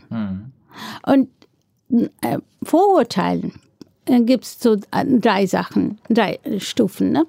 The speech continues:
Speaker 2: Vorurteil, äh, einmal ist das, ähm, Denken, dann Fühlen,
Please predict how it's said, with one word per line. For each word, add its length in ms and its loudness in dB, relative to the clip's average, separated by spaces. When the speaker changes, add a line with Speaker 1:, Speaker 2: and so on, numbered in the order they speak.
Speaker 2:
Vorurteil, 680 2
äh, 280 2
einmal 540 2
ist 240 -2
das, 240 0
ähm, 360 2
Denken, 540 2
dann 260 4
Fühlen, 320 4